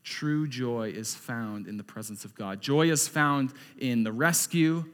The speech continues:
Joy is lost in self-sufficiency. And the big idea in our third point this morning, joy is found in the presence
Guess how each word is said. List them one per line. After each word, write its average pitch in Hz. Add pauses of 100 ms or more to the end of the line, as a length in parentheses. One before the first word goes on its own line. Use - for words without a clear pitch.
(480)
Joy 156
is 127
lost 156
in 139
self-sufficiency. 120 (1000)
And 113
the 117
big 147
idea 123
in 110
our 107
third 123
point 117
this 107
morning, 107
joy 123
is 113
found 104
in 101
the 101
presence 98